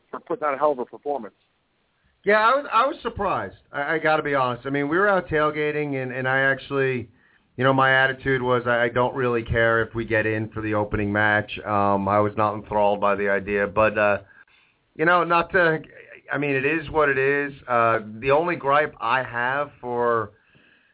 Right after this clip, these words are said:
Speaker 2: um, you know, the matchup is being there live. Honestly, it was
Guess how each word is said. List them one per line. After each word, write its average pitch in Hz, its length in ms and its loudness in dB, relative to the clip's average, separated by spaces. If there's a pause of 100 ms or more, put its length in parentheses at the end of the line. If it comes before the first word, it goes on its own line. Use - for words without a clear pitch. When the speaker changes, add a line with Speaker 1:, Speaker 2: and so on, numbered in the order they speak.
(120)
Speaker 2:
um, 110 640 0 (1200)
you 151 80 -2
know, 131 120 4
the 117 80 0
matchup 139 540 2
is 131 140 -2
being 151 300 0
there 147 180 4
live. 147 520 0 (180)
Honestly, 156 680 -2
it 131 160 -4
was 131 280 2